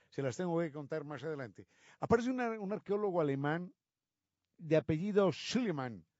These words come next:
que cuando tiene ocho o nueve años, recibe de su padre un calendario y, y en ese calendario aparece la imagen de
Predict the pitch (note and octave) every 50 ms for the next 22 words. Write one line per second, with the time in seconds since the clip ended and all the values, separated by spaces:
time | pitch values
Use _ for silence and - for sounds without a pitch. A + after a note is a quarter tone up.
0 | _ _ _ _ _ _ _ _ _ - - E3+ F3+ F3+ F3 E3+ E3 E3 E3 -
1 | _ _ _ _ _ _ _ _ _ _ _ _ _ _ - F3+ F3 D#3+ D3+ C#3+
2 | - A#3 C#4 C#4 C4 G3 D3+ E3 B3 C#4 F#3 - - D3+ D3 C#3+ D#3 G3+ G3 D#3+
3 | C3+ C3 D3+ D3+ B2 A2 G#2+ B2+ E3 F#3 - _ _ _ _ _ _ - D#3 F#3
4 | D#3+ - - A#3+ B3+ B3+ B3 A#3 G#3 D3+ - - C3 - - A3 A#3 A3+ A3 E3+
5 | E3 E3+ G3 G#3+ _ _ _ _ _ _ _ _ _ _ _ - G3+ F3 - A#3+
6 | A#3 G#3 F#3 E3+ E3 E3 A3 B3 B3 G#3 E3+ D#3+ F3+ G#3+ _ _ _ _ _ _
7 | _ _ _ _ _ _ _ - F#3 E3 F3 F3 F3+ E3 - _ _ _ _ _
8 | _ _ _ _ _ _ - F#3 F#3 G3 B3 G3 G3 A#3 - - G#3 F#3+ F3+ E3+
9 | F3+ G#3 A3+ A3 F3+ F3 F#3+ F3 - _ _ _ _ _ _ _ - D3 - A#3
10 | A#3 B3+ F#3+ A#3 A#3 G#3+ G3 F#3 F3+ F3 F#3 G#3+ G#3 - - - A3+ G#3 F3+ E3
11 | D#3+